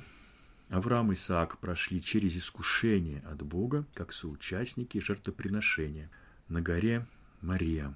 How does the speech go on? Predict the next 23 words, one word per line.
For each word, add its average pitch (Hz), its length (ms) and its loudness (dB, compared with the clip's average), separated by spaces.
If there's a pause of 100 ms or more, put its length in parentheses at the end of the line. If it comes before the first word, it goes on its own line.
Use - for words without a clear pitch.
(160)
когда 80 380 -4
отец 139 420 0
принес 78 540 -8
в - 80 -14
жертву 107 500 -6
сына. - 560 -4
Отсюда - 340 -12
слова - 320 -12
молитвы: 110 440 -6 (180)
«Не 82 140 -6
веди - 300 -8
нас 85 280 -10
в - 40 -14
искушение». - 520 -10 (320)
После 110 440 0
исхода 95 680 0
и - 80 -10
закона 139 600 0 (120)
только 139 360 8
один 101 400 4 (380)
праведник 90 680 -2 (180)
удостоился 101 960 -4 (640)
лучшей 98 600 2